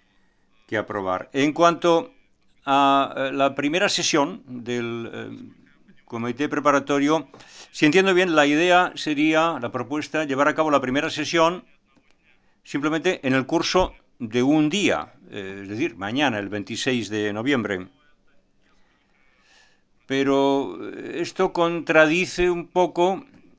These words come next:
lo que habíamos, mm, discutido el año dos mil diecinueve, porque, si recuerdo bien, dijimos que la primera sesión del comité preparatorio, mm, abarcaría dos días.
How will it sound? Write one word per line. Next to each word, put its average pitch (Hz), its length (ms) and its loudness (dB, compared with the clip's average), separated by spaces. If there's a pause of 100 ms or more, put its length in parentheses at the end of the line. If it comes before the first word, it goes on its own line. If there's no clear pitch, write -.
lo 127 440 -4
que 139 360 2
habíamos, 139 640 2
mm, 123 580 -10
discutido 151 540 0
el 151 60 6
año 135 200 2
dos 113 160 -2
mil 127 160 0
diecinueve, 127 500 2
porque, 104 340 -4
si 120 140 -4
recuerdo 123 380 2
bien, 170 280 2 (880)
dijimos 143 540 -2
que 127 120 -2
la 117 140 4
primera 131 340 2
sesión 143 560 2
del 107 180 -4
comité 113 320 -4
preparatorio, 135 960 0
mm, - 480 -16
abarcaría 117 560 2
dos 135 500 4
días. 107 800 -2